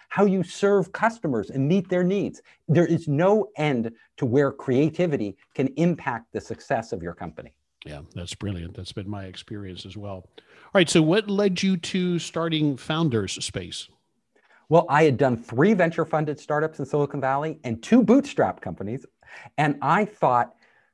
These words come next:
Speaker 1: you know, I want to help my friends. So my friends are raising money. So they'd come out and they'd go, "Captain Hoff," which is my nickname, "Captain Hoff, help me.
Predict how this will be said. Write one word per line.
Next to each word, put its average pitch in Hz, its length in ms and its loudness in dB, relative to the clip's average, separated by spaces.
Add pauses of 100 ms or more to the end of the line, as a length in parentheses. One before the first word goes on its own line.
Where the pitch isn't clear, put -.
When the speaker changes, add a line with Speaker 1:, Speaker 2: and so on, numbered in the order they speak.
(120)
Speaker 1:
you 143 120 0
know, 156 340 2 (480)
I 185 460 2 (160)
want 131 500 -2 (180)
to 123 360 -4
help 123 240 0
my 101 140 -6
friends. - 480 -14
So 135 120 -2
my 123 140 2
friends 175 340 0
are 147 80 2
raising 139 360 0
money. 131 260 -2
So - 180 -6
they'd 127 220 -2
come 143 220 -6
out 160 240 -2
and 135 80 -2
they'd 120 120 -4
go, 139 220 -2 (220)
"Captain 233 340 2
Hoff," 190 380 2
which 143 180 -4
is - 140 -6
my 135 100 -2
nickname, 131 420 -6
"Captain 262 380 -2
Hoff, 247 260 2
help 247 260 0
me. 208 360 2